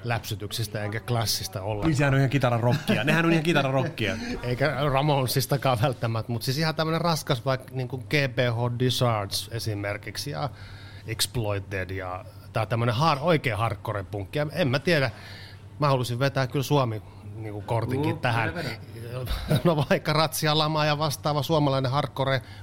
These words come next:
Speaker 1: punk, missä on niinku paljonkin. En tiedä, onko tiedostamatta vai tiedostettua, koska underground-piirithän mä,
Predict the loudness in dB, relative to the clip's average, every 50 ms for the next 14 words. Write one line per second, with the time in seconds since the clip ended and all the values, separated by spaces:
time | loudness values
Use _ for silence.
0 | -6 0 2 2 2 2 0 0 0 2 2 0 2 0 -2 -4 -6 -12 -12 -12
1 | -12 -12 -12 -8 -4 -2 0 0 0 0 -2 -6 -6 -6 -6 -8 -8 -10 -14 -14
2 | -14 -16 -10 -4 0 2 2 2 4 4 4 4 4 4 2 2 2 2 2 4
3 | 4 4 4 4 2 0 0 0 0 0 0 0 2 2 2 2 2 4 4 2
4 | 2 0 -4 -6 -4 -2 -2 0 0 0 -2 -4 -4 -6 -6 -6 -8 -12 -14 -8
5 | -4 0 2 2 2 2 2 2 0 0 0 0 0 0 0 0 -2 -2 -2 -2
6 | -2 -4